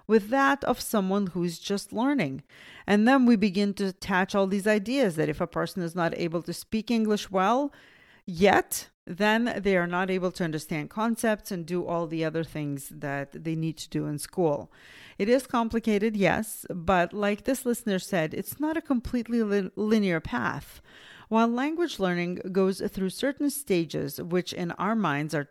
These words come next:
too slow, the students are exposed to language all day. Chances are E Ls are exposed to English more than their native tongue. Think about it, they spend seven hours at school. And it is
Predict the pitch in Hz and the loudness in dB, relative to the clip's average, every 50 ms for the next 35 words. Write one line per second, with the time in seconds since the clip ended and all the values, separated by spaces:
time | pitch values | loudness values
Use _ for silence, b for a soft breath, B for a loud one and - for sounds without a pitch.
0 | _ - - - 214 233 254 - - - - 147 143 143 151 165 190 240 302 330 | _ -12 -10 -6 -6 -6 -6 -8 -10 -8 -4 0 0 2 2 2 2 0 -2 -2
1 | B B B B B B B B - 202 240 233 - - 320 339 339 311 277 269 | B B B B B B B B 2 2 2 2 2 2 2 4 4 4 4 2
2 | - - - 190 208 208 190 175 - - - - - 196 185 190 196 - - 214 | 0 -2 0 2 4 4 4 2 0 -4 -12 -4 0 2 2 2 2 0 -2 -2
3 | 185 175 170 175 175 180 175 175 165 - - _ - 185 180 170 160 160 151 156 | -2 0 0 -2 -2 -2 -2 -2 -2 -6 -10 _ 0 2 4 4 4 4 2 0
4 | 190 185 165 151 135 - - - - _ B B B B B B _ - - 254 | 0 0 0 0 -2 -4 -6 -12 -16 _ B B B B B B _ -2 0 2
5 | 262 285 277 - 320 254 254 220 196 190 - 214 220 208 202 202 185 202 175 202 | 2 2 2 0 2 4 6 6 6 6 4 4 4 4 4 4 2 2 4 4
6 | 196 190 185 180 - - - - 202 196 185 - - - 190 202 233 233 220 196 | 4 4 2 0 -4 -8 -4 -2 0 0 0 -2 -4 -4 -4 -2 0 0 0 -2
7 | - - 202 196 190 190 185 175 185 180 175 180 175 175 190 226 262 247 196 165 | -2 -4 -6 -4 -2 -2 -2 -2 -4 -4 -2 -4 -4 -4 -4 -4 -2 -2 -4 -6
8 | - - - 147 147 147 147 - - - 240 240 247 196 208 180 165 151 160 151 | -6 -6 -6 -6 -6 -6 -8 -10 -8 -6 -4 -2 0 2 4 4 4 2 0 -2
9 | - 175 170 - - - 196 185 185 - - 226 202 202 208 208 196 190 180 170 | -4 -4 -6 -6 -4 -4 -4 -4 -4 -2 -2 0 0 0 0 0 0 0 0 -2
10 | 151 165 - - - - - 233 190 165 - - - B B B B B B B | -2 -6 -8 -10 -10 -4 -2 0 0 0 -2 -4 -8 B B B B B B B
11 | B 214 220 233 254 240 269 269 262 | B 2 4 4 6 6 4 2 0